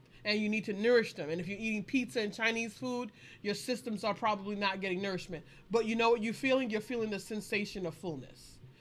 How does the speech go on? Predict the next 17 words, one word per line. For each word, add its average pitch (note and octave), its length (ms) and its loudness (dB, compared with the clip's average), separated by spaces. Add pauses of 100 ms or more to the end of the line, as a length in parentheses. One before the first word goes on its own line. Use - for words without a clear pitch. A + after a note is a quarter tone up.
(100)
which G#3 180 -2
is G#3+ 100 0
causing G#3 380 2
the G3 80 0
dopamine G#3+ 560 2
chemical C4+ 640 4 (200)
shooting B3+ 460 2
off A#3 220 4
in A#3 80 -4
your G#3 120 0
mind, A3 260 2
which G3 100 -4
is G3+ 100 -4
giving G3+ 240 -2
your F#3+ 120 -4
pleasure A#3+ 420 0
center F3+ 460 -6